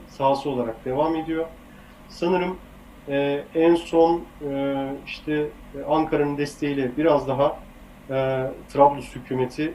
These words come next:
e, tarafı, e, gücünü biraz daha arttırmış durumda, öyle görünüyor. E, ama geçici bir, e, ateşkes konusunda Rusya ve Türkiye'nin anlaştığı söyleniyor.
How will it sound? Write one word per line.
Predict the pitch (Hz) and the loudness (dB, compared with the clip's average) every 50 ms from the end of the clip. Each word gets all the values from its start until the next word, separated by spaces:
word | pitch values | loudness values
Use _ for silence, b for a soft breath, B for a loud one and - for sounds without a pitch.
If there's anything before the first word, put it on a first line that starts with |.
| - - - - | -8 -14 -12 -8
e, | 127 123 123 123 123 123 - | -6 -4 -2 -2 -4 -4 -2
tarafı, | 170 170 254 - - - 123 151 165 - - - - - - - - 131 | -2 0 0 -2 -2 -4 -4 -4 -4 -6 -10 -18 -20 -20 -20 -12 -8 -6
e, | 127 | -4
gücünü | 123 131 143 131 147 151 151 143 | -4 -4 -4 0 0 2 2 4
biraz | 143 143 139 135 123 | 4 4 4 4 2
daha | 135 131 127 127 | 2 2 2 2
arttırmış | 117 123 123 - - 131 127 127 - - - | 2 0 -2 -4 -6 -6 -6 -6 -8 -8 -8
durumda, | 123 110 107 104 101 113 120 139 160 - - 139 | -8 -6 -6 -6 -4 -4 -4 -4 -4 -4 -4 -2
öyle | 131 131 135 127 | 0 0 0 0
görünüyor. | 120 117 107 104 101 98 98 104 127 151 - - - - - - - - - - - - - - - | 0 -2 -4 -6 -6 -8 -8 -10 -10 -12 -14 -16 -20 -20 -20 -20 -20 -20 -20 -20 -20 -20 -18 -10 -6
E, | 131 131 135 135 135 135 139 139 | -4 -2 -2 -2 -2 -2 0 2
ama | 165 170 165 165 185 190 | 4 8 8 8 8 8
geçici | 156 160 165 - - 165 160 170 160 | 6 2 0 0 -2 -2 -2 -2 0
bir, | 160 151 - - - - - - - - - 135 127 | 0 0 0 -2 -4 -4 -8 -12 -18 -16 -10 -6 -4
e, | 123 123 127 127 123 123 123 123 123 - - | -2 0 0 0 2 0 0 0 -2 -4 -6
ateşkes | - - 147 139 - - - 143 139 139 - - - - - - - - - - - | -4 -4 -4 -4 -4 -2 0 0 0 0 -2 -6 -14 -18 -18 -20 -20 -20 -20 -10 -4
konusunda | - 135 131 127 - - - 120 117 127 156 170 175 175 - - - - | -2 0 0 0 -2 -4 -8 -6 -2 2 2 2 2 -2 -6 -10 -10 -8
Rusya | 156 156 - - 139 127 | -8 -6 -4 -4 -2 -2
ve | 127 127 | -2 -4
Türkiye'nin | - 143 - - 147 156 156 | -6 -8 -4 -2 0 2 2
anlaştığı | 139 143 143 143 139 139 - 151 143 | 2 4 4 2 2 0 -2 -6 -6
söyleniyor. | - - 127 113 110 110 104 113 135 165 185 | -6 -4 -4 -4 -2 -4 -4 -4 -4 -4 -4